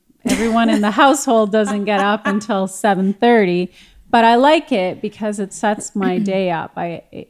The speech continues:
I miss it if for some reason I can't do it, which is almost never these days.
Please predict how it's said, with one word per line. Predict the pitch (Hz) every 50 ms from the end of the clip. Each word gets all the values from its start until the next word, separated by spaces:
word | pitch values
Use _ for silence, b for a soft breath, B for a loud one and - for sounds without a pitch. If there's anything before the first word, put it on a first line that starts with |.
| -
I | - 185 180
miss | 180 180 190 208 240 240 - -
it | 196 180 175 - -
if | 185 175 160 _ _ _ _ _ _ _ _
for | _ _ - 196 180
some | - - 190 180 185
reason | 185 185 180 165 175 180 170 165 165 160 147 - - 165
I | 170 170 156 _ _ _
can't | - - 214 220 214 - -
do | 175 170 151
it, | - - - - 220
which | 175 175 165 160 _ - - - - - _
is | 233 180 180 -
almost | 165 180 190 196 185 175 165 - -
never | 185 175 180 185 170 175 165 160
these | 156 131 127 170 -
days. | - - - - - - 185 - -